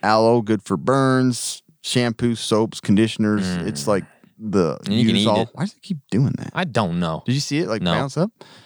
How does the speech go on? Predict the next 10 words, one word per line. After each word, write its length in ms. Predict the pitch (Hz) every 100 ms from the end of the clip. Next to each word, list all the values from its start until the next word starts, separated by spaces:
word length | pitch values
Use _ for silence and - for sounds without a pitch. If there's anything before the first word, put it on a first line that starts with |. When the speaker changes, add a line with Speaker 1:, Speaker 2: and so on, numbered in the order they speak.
| - - -
Speaker 1:
Um, 480 | 131 127 104 87 90 _ _ _ _ _
and 160 | 120 127
then, 460 | 123 113 104 67 - -
uh, 480 | 104 98 82 82 73
lidocaine. 760 | 73 123 151 120 110 90 82 82
You 100 | 110
can 140 | -
Speaker 2:
Mm. 40 | 113
Speaker 1:
get 200 | 120 -
spray 680 | - - 120 113 117 117